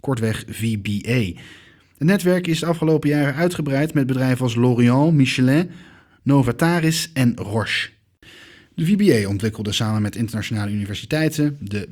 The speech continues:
Big Four accountancykantoren, de Organisatie voor Economische Samenwerking en Ontwikkelingen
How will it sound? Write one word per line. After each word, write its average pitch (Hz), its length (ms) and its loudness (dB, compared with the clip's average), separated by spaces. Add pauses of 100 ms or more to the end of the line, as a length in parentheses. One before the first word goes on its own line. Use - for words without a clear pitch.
Big 107 220 -6
Four 107 240 -4
accountancykantoren, 110 1120 -4 (460)
de - 80 -6
Organisatie 147 600 2
voor 127 120 -2
Economische 123 500 0
Samenwerking 120 640 0
en 104 80 -2
Ontwikkelingen 127 720 0